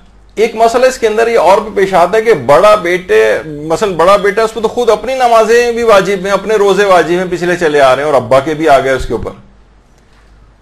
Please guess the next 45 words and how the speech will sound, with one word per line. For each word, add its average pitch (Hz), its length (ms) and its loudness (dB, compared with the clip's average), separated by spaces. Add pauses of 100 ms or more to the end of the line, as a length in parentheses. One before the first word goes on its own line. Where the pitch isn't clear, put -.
तो 196 120 2
ये 233 220 -2 (220)
बड़ा 208 300 4
बेटा 214 580 4 (520)
कौन 247 280 4
से 247 360 -2 (240)
पहले 185 220 2
उतारे, 110 500 0
यानी 139 120 -10
अपने 139 340 -4
पहले 180 260 0
उतारे 208 420 2
या 220 80 2
अपने 190 160 -4
वालिद 143 360 0
के 160 80 -6
पहले 110 240 -4
उतारे? 95 340 -8 (500)
तो 143 60 -8
यहां 165 260 -2
पर 180 140 -2
शरीयत 147 440 -6
ने 151 60 -10
उसको 135 220 -8
इख्तियार 120 440 -2
दिया 147 240 -4
है 160 140 -4
कि 151 160 -12
चाहे 120 360 -4
तो 139 140 -6
बड़ा 113 260 -2
बेटा 110 300 -4
अपने 104 280 -8
पहले 120 280 -4
अदा 147 200 0
कर 147 200 -2
दे, 170 200 -8 (760)
चाहे, 131 640 -2
अ, 107 380 -2
वालिद 110 340 0
के 175 80 -4
पहले 156 280 -4
अदा 165 180 0
कर 156 160 -2
दे, 156 280 -10